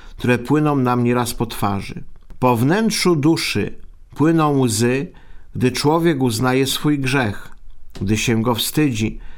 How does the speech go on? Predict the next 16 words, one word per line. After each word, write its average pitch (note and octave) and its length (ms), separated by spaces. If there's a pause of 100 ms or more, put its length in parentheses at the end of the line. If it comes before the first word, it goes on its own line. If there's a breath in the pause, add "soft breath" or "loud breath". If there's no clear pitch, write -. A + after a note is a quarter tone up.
(340 loud breath)
gdy B2 160
szczerze D3 460
boleje, A#2+ 600 (360 loud breath)
że B2+ 260
go D3 140
popełnił. C#3 760 (680 soft breath)
Niech C3+ 200
płyną G3+ 440
takie C#3+ 340
łzy C3+ 260
po D#3 180
naszej C#3+ 440
duszy, A2 500 (440 soft breath)
niech B2+ 240
płyną D#3 420
obficie, A#2+ 760